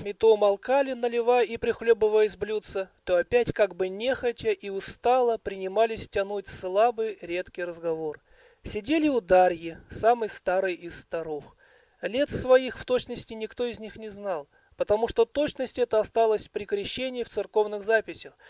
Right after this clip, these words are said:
которые потом куда-то увезли, концов не сыскать. О возрасте старухи говорили так.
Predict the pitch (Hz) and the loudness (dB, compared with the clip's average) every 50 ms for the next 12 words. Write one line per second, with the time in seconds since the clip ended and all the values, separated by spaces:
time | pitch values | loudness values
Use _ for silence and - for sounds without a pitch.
0 | - - - _ _ - 180 - - 226 220 220 214 214 208 - 233 220 202 - | -20 -20 -20 _ _ 0 2 6 8 8 8 8 8 6 4 4 4 2 2 4
1 | 214 208 208 202 - 202 196 190 202 196 180 185 190 190 175 151 - _ _ _ | 4 4 4 4 2 0 0 0 -4 -8 -10 -8 -8 -8 -8 -8 -12 _ _ _
2 | _ _ - 202 185 185 180 - - 233 226 - 208 175 160 - 175 160 - - | _ _ -2 -2 -2 -2 -4 -4 -4 -4 -4 -4 -6 -14 -14 -12 -14 -16 -16 -14
3 | - 165 151 143 - - - _ _ _ _ _ _ _ _ _ _ - 165 175 | -12 -10 -10 -10 -12 -20 -20 _ _ _ _ _ _ _ _ _ _ -2 -2 0
4 | 185 233 285 285 254 262 254 - - 226 220 - - 202 185 185 208 202 - 208 | 2 4 2 2 2 0 -4 -4 -4 -6 -6 0 2 2 2 4 2 -2 -6 -8
5 | 208 - 190 165 170 175 175 175 180 180 180 175 - - 143 135 _ _ | -10 -10 -10 -8 -2 0 2 0 0 -2 -8 -14 -14 -14 -14 -14 _ _